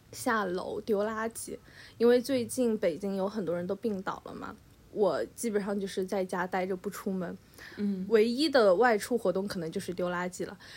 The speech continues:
Speaker 1: 结果当我周三那天下楼丢垃圾的时候，我发现楼下垃圾已经溢满了，堆成了一个小小的垃圾山。那个时候我就发现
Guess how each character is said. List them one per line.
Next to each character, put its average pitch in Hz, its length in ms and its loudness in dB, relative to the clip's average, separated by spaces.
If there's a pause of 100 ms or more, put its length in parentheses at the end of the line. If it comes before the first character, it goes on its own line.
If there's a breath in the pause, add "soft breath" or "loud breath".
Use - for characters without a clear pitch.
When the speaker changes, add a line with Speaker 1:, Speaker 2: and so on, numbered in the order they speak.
(260 loud breath)
Speaker 1:
结 214 160 4
果 240 120 6
当 269 240 4
我 254 160 8
周 254 220 4
三 254 220 4
那 269 160 4
天 226 180 0
下 226 220 2
楼 185 180 4
丢 208 160 2
垃 208 180 2
圾 220 120 -2
的 190 100 2
时 190 140 -4
候， 190 140 0
我 185 60 2
发 208 220 -2
现 214 260 -2
楼 175 160 2
下 214 220 -2
垃 202 260 0
圾 208 100 -6
已 180 60 -4
经 180 200 -6
溢 233 200 -2
满 196 240 -2
了， - 120 -8
堆 220 200 4
成 214 200 -4
了 185 100 -4
一 175 100 -4
个 190 120 -2
小 170 200 -4
小 180 200 -4
的 160 60 -6
垃 175 140 -2
圾 196 120 -8
山。 190 320 -8 (840)
那 277 140 4
个 269 120 8
时 254 120 4
候 240 60 10
我 233 100 10
就 202 140 2
发 220 220 0
现 220 360 -4